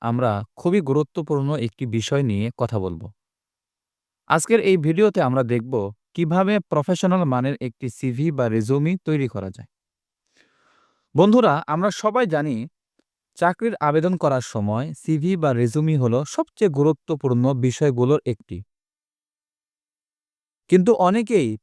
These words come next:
ঠিকঠাকভাবে জানেন না কিভাবে একটি প্রফেশনাল মানের সিভি বা রেজিউমে তৈরি করতে হয়, যেন নিয়োগকর্তার চোখে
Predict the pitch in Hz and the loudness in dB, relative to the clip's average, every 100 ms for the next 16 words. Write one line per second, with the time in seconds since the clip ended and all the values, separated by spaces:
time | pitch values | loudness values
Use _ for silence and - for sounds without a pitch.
0 | _ 220 - - 202 170 156 156 131 120 | _ -8 -8 -4 -2 -2 -2 -2 0 0
1 | 127 143 120 101 98 147 147 151 135 120 | 0 0 0 -2 -4 -2 0 0 -2 -2
2 | 120 _ 139 - 151 - 190 175 175 143 | -6 _ -10 -6 -4 -2 -4 -2 -2 0
3 | 120 123 123 - 131 117 160 247 _ _ | 0 0 -4 -4 -6 -4 -6 -8 _ _
4 | _ _ _ 107 113 113 110 147 185 165 | _ _ _ 0 0 0 0 0 0 0
5 | 233 220 202 113 - 92 85 95 _ _ | -2 -2 -2 -4 -6 -8 -8 -14 _ _
6 | _ _ _ _ _ _ 110 135 208 180 | _ _ _ _ _ _ 0 2 4 2
7 | 180 _ _ _ _ _ - 127 190 262 | -2 _ _ _ _ _ -4 2 4 2
8 | - - 214 - 190 147 151 143 180 | 0 -4 -4 -2 -4 -2 -4 -4 -4